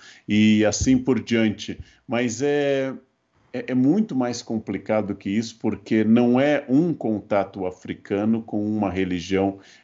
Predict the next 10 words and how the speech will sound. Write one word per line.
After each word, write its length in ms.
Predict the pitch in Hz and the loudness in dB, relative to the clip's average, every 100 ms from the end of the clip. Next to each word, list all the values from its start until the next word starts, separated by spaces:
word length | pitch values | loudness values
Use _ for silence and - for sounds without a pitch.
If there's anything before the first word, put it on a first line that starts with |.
| - | -6
de 80 | |
matriz 420 | 98 95 - 101 95 | -2 -2 -2 -2 2
europeia, 600 | 98 98 - 92 87 87 | 0 0 -2 0 2 0
mas 200 | 87 107 | -2 -2
é 60 | |
o 80 | 110 | -2
contato 560 | 110 113 - 113 117 107 | -2 -4 0 -2 -2 -8
de 260 | 98 139 - | -10 -10 0
inúmeras 920 | 135 127 131 135 151 139 95 87 82 | 4 6 8 6 6 2 -2 -6 -14
expressões, 800 | 82 - 85 - - 92 95 | -18 -14 -14 -12 -12 -12 -12